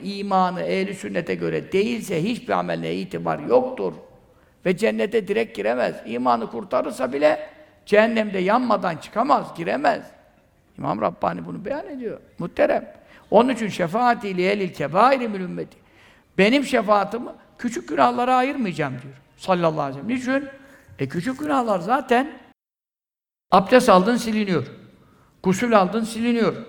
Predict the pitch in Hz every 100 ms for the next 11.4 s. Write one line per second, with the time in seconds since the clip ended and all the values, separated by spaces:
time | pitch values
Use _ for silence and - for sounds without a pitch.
0 | - - - - 214 233 233 226 226 220
1 | 220 240 214 202 190 190 214 240 233 262
2 | 247 175 - - _ _ _ _ _ _
3 | _ - 190 185 156 139 - 190 226 254
4 | 240 240 233 208 233 240 240 254 254 247
5 | - - _ _ _ 180 214 233 240 240
6 | 226 220 208 220 180 247 240 254 - -
7 | 220 262 294 269 262 - - - _ _
8 | - 214 233 247 240 240 233 208 185 202
9 | 254 247 254 262 269 247 - - - -
10 | - 247 233 240 226 214 190 240 262 262
11 | 277 294 277 -